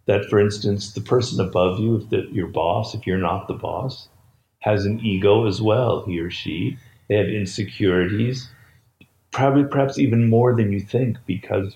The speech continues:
being a boss makes them very vulnerable and susceptible. They're always worried, "Do, do people like me?" et cetera, et cetera. So just be aware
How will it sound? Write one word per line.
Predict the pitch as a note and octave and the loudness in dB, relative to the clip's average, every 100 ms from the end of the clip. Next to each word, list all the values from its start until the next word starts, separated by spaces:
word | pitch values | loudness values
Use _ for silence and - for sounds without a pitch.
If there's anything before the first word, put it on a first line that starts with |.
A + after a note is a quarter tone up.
| _ | _
being | A2 B2+ B2 | 2 4 2
a | |
boss | F2+ D#2 E2 G2+ - - _ _ _ - | 2 0 0 -2 -6 -18 _ _ _ -2
makes | F#2 - | -2 -2
them | G#2 | 0
very | F#2 F#2+ F#2 | 4 4 4
vulnerable | F2+ F2+ A2 G#2 E2+ E2+ F#2 | 2 0 2 2 0 -2 -4
and | - | -8
susceptible. | A2 A#2 A2 - F2+ | -6 -4 -4 -4 -4
They're | F#2+ F#2 | 0 2
always | G2 F#2+ | 2 2
worried, | F#2 F#2 G2+ | 2 2 2
"Do, | G2 - - - - | -4 -10 -20 -20 -14
do | - | -6
people | - - F#2+ F2+ | -4 0 2 2
like | D#2 F#2 F#2 | 2 0 -2
me?" | G2+ F#2+ | -2 0
et | F#2+ | -2
cetera, | - F2 E2+ | -4 -2 -2
et | - | -6
cetera. | - - - - - - _ _ _ _ _ _ | -4 -2 0 0 -4 -14 _ _ _ _ _ _
So | - D#3+ D#3 | 2 2 4
just | A3+ B3 - - | 2 2 0 0
be | C#3 C3 | 0 4
aware | A#2+ G#2 F#2+ G2+ C3+ D#3 C3 F#2+ G2 - | 4 4 4 6 8 8 6 4 0 -6